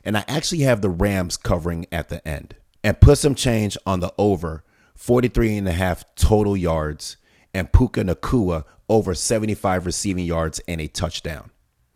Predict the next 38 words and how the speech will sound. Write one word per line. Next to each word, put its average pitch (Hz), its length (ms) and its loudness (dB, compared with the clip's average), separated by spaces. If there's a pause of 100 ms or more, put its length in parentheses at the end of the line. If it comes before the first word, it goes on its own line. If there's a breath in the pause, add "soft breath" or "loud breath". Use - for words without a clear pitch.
(240 soft breath)
For 98 180 -2
fantasy 127 420 4
football, 135 680 0 (260)
it's - 220 -4
two 135 220 2
quick - 240 0
starts. - 560 -2 (380 soft breath)
Kirk 127 240 2
Cousins 135 640 2
against 98 300 -2
the 98 60 -4
Chargers 107 380 -2
defense, 113 540 -2 (220 soft breath)
they 95 80 -4
have 82 200 -4
not 101 240 0
looked 101 220 -2
that 107 220 -2
good. 104 340 0 (320 soft breath)
I 98 140 0
expect 98 420 -4
Kirk 98 200 -2
Cousins 92 360 0
to - 120 -8
light 82 360 -4
them 82 200 -4
up. 71 220 -10 (340)
And 95 140 0
Mark 107 300 2
Andrews, 82 580 -4 (160)
I 90 80 -2
really 107 400 0
love 107 220 0
this 98 160 -4
matchup 92 420 -4
against 85 320 -6
the 87 80 -4
Colts. - 540 -6